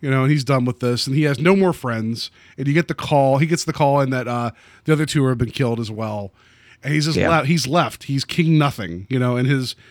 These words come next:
Speaker 1: his office. He's basically living in there. You don't know wh-, if he's even left it, but he's just like, you know, he has all the power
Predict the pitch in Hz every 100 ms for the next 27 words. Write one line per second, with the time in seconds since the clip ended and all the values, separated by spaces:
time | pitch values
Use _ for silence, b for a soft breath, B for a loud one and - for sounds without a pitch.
0 | b - 135 151 160 160 151 - - b
1 | b b 156 117 170 185 185 160 139 165
2 | 165 147 143 135 147 170 160 160 123 143
3 | 147 139 135 151 147 135 139 156 123 120
4 | - b b b b b 143 156 147 143
5 | - 147 127 135 127 117 107 147 147 120
6 | 156 170 160 156 151 151 147